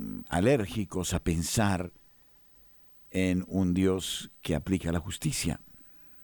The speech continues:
Pero ¿cómo conciliar la infinita piedad y misericordia de Dios y la justicia divina frente a una realidad como lo es el pecado?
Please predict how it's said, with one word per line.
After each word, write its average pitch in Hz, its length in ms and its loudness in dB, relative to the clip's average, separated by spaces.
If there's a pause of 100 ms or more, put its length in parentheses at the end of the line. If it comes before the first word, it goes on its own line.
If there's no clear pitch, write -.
(640)
Pero 117 220 4
¿cómo 185 220 0
conciliar 117 640 2
la 110 140 2
infinita 98 440 0
piedad 95 400 4
y 98 80 2
misericordia 92 720 2
de 87 120 4
Dios 90 280 2
y 98 40 0
la 82 100 2
justicia 87 420 -2
divina 143 400 2 (1400)
frente 107 480 4
a 95 60 6
una 92 260 2
realidad 101 540 4
como 78 560 0
lo 73 240 0
es 82 400 0
el 85 140 -2
pecado? 113 480 -2